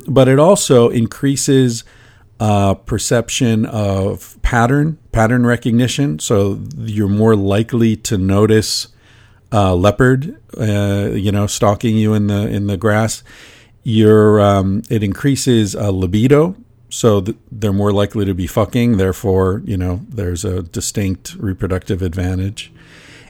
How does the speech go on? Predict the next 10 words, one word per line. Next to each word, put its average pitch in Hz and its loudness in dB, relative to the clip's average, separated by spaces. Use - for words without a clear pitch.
And 127 6
it 131 6
also, 135 4
th-, 113 -2
here's 123 -6
ties 110 2
into 104 -2
your, 143 2
uh, 98 -2
work. 92 -2